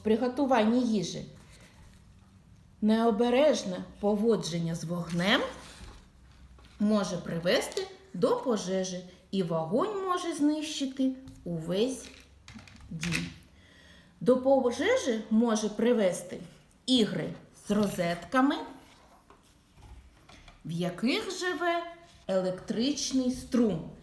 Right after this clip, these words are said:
Він потрібен для того, щоб вмикати світло і користуватися електроприборами,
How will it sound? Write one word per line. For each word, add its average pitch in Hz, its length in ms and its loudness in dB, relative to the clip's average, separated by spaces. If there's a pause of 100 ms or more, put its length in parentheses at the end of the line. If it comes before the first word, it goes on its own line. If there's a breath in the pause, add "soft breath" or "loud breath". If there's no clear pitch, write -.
(440 loud breath)
Він 226 260 0 (140)
потрібен 349 600 0
для 285 160 2
того, 277 440 0
щоб 208 300 -2
вмикати 190 600 -2
світло 220 720 -4 (240 loud breath)
і 202 120 -2
користуватися 190 1120 -4 (200)
електроприборами, 170 1300 -4